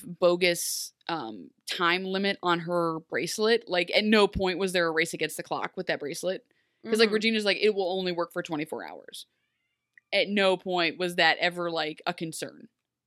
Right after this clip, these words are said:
Speaker 2: No,
Speaker 1: Because
Speaker 2: and
Speaker 1: she's
Speaker 2: there was
Speaker 1: also
Speaker 2: no
Speaker 1: able
Speaker 2: need
Speaker 1: to
Speaker 2: for
Speaker 1: take
Speaker 2: it to either.
Speaker 1: Yeah, she was also, also able to take it off and put it back on at, at will, so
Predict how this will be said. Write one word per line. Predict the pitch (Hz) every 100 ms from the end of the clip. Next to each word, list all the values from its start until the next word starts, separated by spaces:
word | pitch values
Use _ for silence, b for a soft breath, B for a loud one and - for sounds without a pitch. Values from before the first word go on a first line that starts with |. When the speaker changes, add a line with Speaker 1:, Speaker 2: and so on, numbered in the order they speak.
| _ _
Speaker 2:
No, | 233 233 180 -
Speaker 1:
Because |
Speaker 2:
and | 254
Speaker 1:
she's | 262
Speaker 2:
there | 277
was | 359
Speaker 1:
also | 427
Speaker 2:
no | 440
Speaker 1:
able | 339 370
Speaker 2:
need |
Speaker 1:
to | -
Speaker 2:
for | 285 214
Speaker 1:
take | 180
Speaker 2:
it |
to | - 202
either. | 233 - - - - _ _
Speaker 1:
Yeah, | 262 226
she | 202
was | 285
also, | 339 330 302 - -
also | - 240 262
able | 233 220
to | 202
take | 190 233
it | 202
off | 190 185
and | 185 170 - _
put | 208
it | 180
back | 196 185
on | 180 180
at, | 147 165 - _
at | 175 -
will, | 180 180 190 214
so | 208